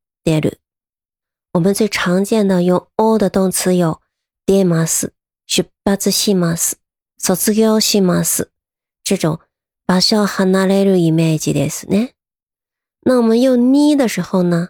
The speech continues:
也有出ます、座ります、入学します、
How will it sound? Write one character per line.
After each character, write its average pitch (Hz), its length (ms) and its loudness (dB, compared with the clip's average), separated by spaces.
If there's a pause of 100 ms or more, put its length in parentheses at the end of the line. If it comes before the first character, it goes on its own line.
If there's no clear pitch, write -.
(120)
也 180 220 0
有 208 160 -2 (180)
出 175 180 2
ま 160 220 0
す、 - 240 -6 (480)
座 226 420 0
り 254 140 2
ま 175 220 0
す、 - 220 -6 (840)
入 233 320 2
学 247 320 0
し 208 220 -2
ま 175 240 0
す、 - 240 -6